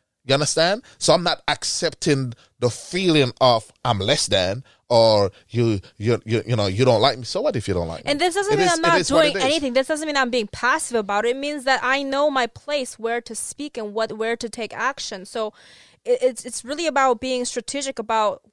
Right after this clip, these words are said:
Speaker 2: when to take action and when not to.
Speaker 1: So do th-, there's one of these things that, um, you know, in the past couple of months that was happening with the protests and everything.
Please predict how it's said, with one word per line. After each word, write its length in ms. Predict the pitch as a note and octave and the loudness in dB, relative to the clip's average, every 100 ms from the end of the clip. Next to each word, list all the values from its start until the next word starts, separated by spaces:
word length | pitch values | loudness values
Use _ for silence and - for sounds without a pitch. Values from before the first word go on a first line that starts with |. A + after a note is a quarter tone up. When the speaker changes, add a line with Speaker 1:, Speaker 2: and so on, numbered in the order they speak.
| _ | _
Speaker 2:
when 480 | G3+ A3+ C4 C#4 C4 | -6 0 0 0 -8
to 180 | - A#3 | -12 -14
take 260 | - A3 G3+ | -10 -10 -6
action 360 | F#3+ - A3+ | -8 -8 -10
and 120 | A3 | -8
when 200 | A3 A3 | -6 -6
not 260 | A3+ C#4 D4+ | -4 -6 -6
to. 300 | - - - _ - - - - | -12 -14 -16 _ -20 -20 -14 -2
Speaker 1:
So 460 | E3 D3 C3 A2+ _ - A2+ | 4 4 4 0 _ -14 0
do 300 | D#3+ D#3+ - C3 | 2 2 0 -2
th-, 180 | C#3 D3+ | 0 0
there's 220 | D3+ D#3+ | 0 0
one 140 | D#3 D#3 | 0 0
of 120 | D3 | 0
these 300 | C#3 A#2 - - | 0 -2 -4 -8
things 380 | - B2 G#2 F#2 | -6 -4 -4 -2
that, 320 | F#2+ F#2 - | 0 0 -2
um, 380 | G2 F#2+ F#2+ F2+ - _ _ _ - | -2 -2 -2 -6 -12 _ _ _ -8
you 100 | A2+ | -2
know, 320 | F#2+ F#2 F2 | 0 0 -4
in 80 | F#2+ | -4
the 100 | F#2+ | -4
past 380 | - G2+ - - | 0 0 0 -2
couple 280 | - - F#2+ | -2 -2 -4
of 120 | E2 | -6
months 500 | F2+ F2+ D#2+ - - _ _ | -6 -6 -6 -10 -12 _ _
that 120 | E2+ | -4
was 160 | F#2+ F2+ | -2 -2
happening 540 | G2 F2 G2+ F2+ F2 | -2 -2 -6 -8 -8
with 140 | E2+ - | -8 -8
the 80 | |
protests 520 | D#2 - F#2+ - E2 - | -10 -6 -6 -4 -8 -6
and 100 | F2 | -8
everything. 520 | E2+ E2 F2+ D#2+ | -8 -8 -8 -8